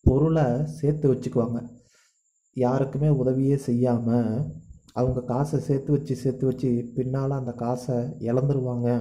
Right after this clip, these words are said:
அப்படின்னு சொல்லி வள்ளுவர் வந்து சொல்றாரு. So, அதுதான் இது. So, "ஈத்துவத்தும் இன்பம் அறியார் குழல் தாமுடைமை வாய்த்திளைக்கும் வன்கணவர்."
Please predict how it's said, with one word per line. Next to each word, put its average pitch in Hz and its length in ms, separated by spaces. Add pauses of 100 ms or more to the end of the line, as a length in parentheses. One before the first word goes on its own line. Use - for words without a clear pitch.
(140)
அப்படின்னு 123 300
சொல்லி 131 240
வள்ளுவர் 123 340
வந்து 120 180
சொல்றாரு. 123 580 (800)
So, 131 200
அதுதான் 127 400
இது. 151 220 (500)
So, 143 240
"ஈத்துவத்தும் 147 760
இன்பம் 127 460
அறியார் 139 460
குழல் 143 260
தாமுடைமை 120 800
வாய்த்திளைக்கும் 135 760
வன்கணவர்." 117 640